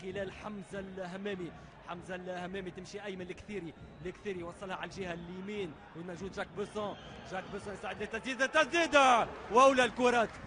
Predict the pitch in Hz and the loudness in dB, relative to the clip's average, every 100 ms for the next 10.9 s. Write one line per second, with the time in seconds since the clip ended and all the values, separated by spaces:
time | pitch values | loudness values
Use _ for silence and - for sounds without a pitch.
0 | - - 226 277 277 214 277 277 294 262 | -14 -6 0 4 4 4 4 6 6 6
1 | 262 277 269 254 247 - - 254 262 262 | 4 4 2 0 -2 0 2 2 4 2
2 | - - - - 190 233 233 233 226 - | 0 -10 -14 -8 -4 -2 0 0 0 0
3 | 269 254 214 226 233 233 220 202 170 - | 0 0 -2 -2 0 0 0 -2 -4 -6
4 | - - - 254 254 262 262 - 247 262 | -12 -10 -6 -4 0 0 0 -2 0 0
5 | 247 269 247 208 - - - 165 214 - | 2 4 4 4 -4 -10 -8 -2 -2 0
6 | 220 240 214 220 202 240 214 220 220 214 | 0 0 -2 -4 -4 -4 -6 -6 -6 -6
7 | 220 220 196 180 160 - - - - 202 | -6 -4 -4 -4 -6 -8 -12 -10 -4 -2
8 | 240 233 - 226 254 240 233 226 240 202 | 0 0 0 0 0 -2 -4 -4 -4 -6
9 | 226 226 - 247 - 220 220 - 247 220 | -6 -6 -6 -4 -4 -4 -4 -4 -4 -4
10 | 220 220 202 208 214 208 208 240 | -4 -4 -2 -4 -4 -4 -2 -2